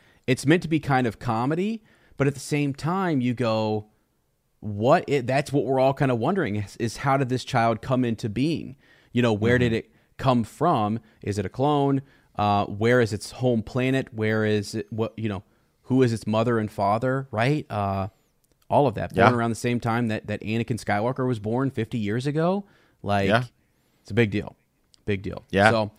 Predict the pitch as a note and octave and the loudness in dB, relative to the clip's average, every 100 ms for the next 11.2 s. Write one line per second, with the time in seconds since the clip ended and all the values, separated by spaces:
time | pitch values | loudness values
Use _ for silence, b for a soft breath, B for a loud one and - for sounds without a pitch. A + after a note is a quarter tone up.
0 | - G2+ A2+ F#2+ _ - A#2 A2+ A2+ - | 0 6 6 4 _ 4 8 8 8 6
1 | C3+ G#2+ B B C#3+ D3 C#3 D#3+ D3+ C#3 | 6 6 B B 6 8 8 8 10 10
2 | C#3 C3+ C#3+ B2+ A#2+ B2+ B2 C3+ A#2 A2 | 10 8 6 2 6 6 6 4 2 0
3 | G2 A2 G#2+ G#2+ G#2 A2 G#2+ G#2 - - | 2 4 6 4 4 4 4 2 -6 -16
4 | G#2+ A2+ B2+ A#2+ A#2 B2 A#2+ A#2 B2 - | -2 6 8 8 4 6 6 4 -2 -10
5 | - A2+ A2 G#2+ G#2 G#2 A2 G2+ G#2+ G#2 | 0 6 8 8 6 4 2 0 -2 -2
6 | G#2 F#2+ G2 G2 A2+ A#2 A#2 - C3 B2 | 0 0 0 0 0 4 4 4 2 2
7 | A2+ A#2 C#3 C3 B2+ - B B A2 A#2 | 6 8 10 8 6 -2 B B 6 8
8 | C3+ A#2 A#2 A2 G#2+ G#2+ A2 A#2+ A#2+ A#2+ | 10 10 8 6 2 2 4 4 6 8
9 | A#2 A#2+ A#2 G#2+ A#2+ A#2+ C3 D3 D3 C3+ | 10 8 6 2 -2 0 4 4 4 6
10 | C#3+ D#3 D#3+ F#3+ G#3 F#3+ - G2 A#1+ G1+ | 8 8 6 6 6 4 0 -4 -4 -8
11 | - | -14